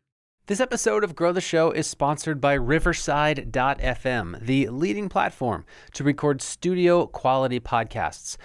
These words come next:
More than seventy thousand other podcasters use Riverside, including myself, Guy Raz, Gary Vee, Spotify, and even the New York Times. Riverside is not only great because it has unbelievably high recording quality regardless of your or your guest's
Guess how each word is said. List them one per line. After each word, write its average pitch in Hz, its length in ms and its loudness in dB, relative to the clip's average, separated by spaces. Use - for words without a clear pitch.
More 160 220 4
than 170 300 4
seventy 180 720 0
thousand 170 580 -2
other 170 240 2
podcasters 120 840 -2
use 131 180 0
Riverside, 131 560 0
including 139 460 0
myself, - 640 -4
Guy 139 160 2
Raz, 147 460 2
Gary 143 320 2
Vee, 156 320 0
Spotify, 156 720 -2
and 139 140 -2
even 180 320 0
the 147 60 2
New 151 80 4
York 156 240 4
Times. - 420 -4
Riverside 208 480 4
is 170 200 2
not 156 220 2
only 160 220 6
great 143 320 2
because 135 460 2
it 117 120 -8
has 123 260 0
unbelievably 151 880 4
high 139 380 2
recording 135 520 0
quality 107 480 0
regardless 131 880 2
of 113 200 -2
your 127 400 4
or 131 180 2
your 117 160 2
guest's - 640 -2